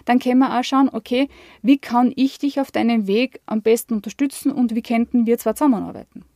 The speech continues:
Den Link zum Formular findest du wie immer in meinen Shownotes beziehungsweise auf meiner Homepage w w w beziehung plus punkt a t. Ich würde mich wirklich freuen, von dir zu lesen und mit dir gemeinsam dieses Chaos in den Griff zu kriegen.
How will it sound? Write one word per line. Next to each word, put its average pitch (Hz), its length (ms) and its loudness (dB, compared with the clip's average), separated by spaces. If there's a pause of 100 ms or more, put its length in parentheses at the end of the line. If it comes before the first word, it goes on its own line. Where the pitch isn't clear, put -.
(800)
Den 233 140 8
Link 320 260 6
zum 330 140 2
Formular 226 500 2
findest 254 520 4
du 226 120 0
wie 226 160 -2
immer 220 240 2
in 185 200 -6
meinen 175 240 -6
Shownotes 180 680 -6
beziehungsweise 214 1120 -6
auf 185 260 -10
meiner 190 220 -6
Homepage 190 520 -6
w 190 140 -4
w 180 120 -6
w 202 180 -2
beziehung 190 460 -6
plus 185 220 -12
punkt - 280 0
a 320 60 -2
t. - 220 -10 (400)
Ich 226 180 -4
würde 262 200 0
mich 247 220 0
wirklich 311 280 0
freuen, 240 280 0
von 247 140 0
dir 233 140 -2
zu 254 100 -4
lesen 220 380 2 (220)
und 220 140 -2
mit 226 200 2
dir 262 100 2
gemeinsam 214 600 -2
dieses 208 280 -8
Chaos 196 440 -2
in 208 100 2
den 196 60 -2
Griff - 260 -8
zu - 100 -18
kriegen. - 380 -12